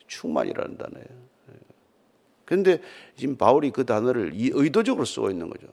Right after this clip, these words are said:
그리스도 안에서 충만해야 된다. 다른 데 가서 충만하다가 다 곁가지로 빠지는 거 아닙니까? 뭐 이단이 달립니까? 그러니까 아버지께서는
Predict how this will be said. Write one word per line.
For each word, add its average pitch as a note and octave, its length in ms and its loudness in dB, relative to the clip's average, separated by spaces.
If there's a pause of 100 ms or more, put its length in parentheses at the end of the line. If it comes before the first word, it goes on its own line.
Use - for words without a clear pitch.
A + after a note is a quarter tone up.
(140)
그리스도 B3 540 0
안에서 A#3+ 480 2
충만해야 D3 480 0
된다. C#2 320 -8 (680)
다른 B3+ 340 4
데 A#3 80 8
가서 F3 220 0
충만하다가 D#3+ 640 0
다 - 340 -8 (380)
곁가지로 G#2+ 500 2
빠지는 A2+ 460 -2
거 - 80 -8
아닙니까? - 560 -12 (260)
뭐 A2+ 140 -6
이단이 D#3 300 4
달립니까? D#3 680 -4 (1800)
그러니까 F#3+ 320 6
아버지께서는 G3 720 6